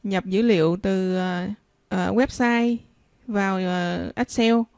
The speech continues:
À, công việc này chỉ có liên quan đến, à, copy và dán, à, dữ liệu,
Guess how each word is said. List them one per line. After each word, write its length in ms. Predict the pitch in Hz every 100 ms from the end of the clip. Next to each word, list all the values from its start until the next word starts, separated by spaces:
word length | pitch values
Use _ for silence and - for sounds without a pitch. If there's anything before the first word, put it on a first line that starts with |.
| _ _ _ _ _
À, 200 | - 190
công 200 | 190 233
việc 160 | 226 196
này 260 | 196 190 185
chỉ 200 | - 160
có 140 | 240
liên 240 | 254 226
quan 220 | 220 214 220
đến, 300 | 208 233 262
à, 100 | 226
copy 540 | 254 254 226 220 220
và 320 | 214 208 202
dán, 440 | 202 196 202 233 302
à, 80 | 226
dữ 220 | 208 196
liệu, 440 | 220 170 165 180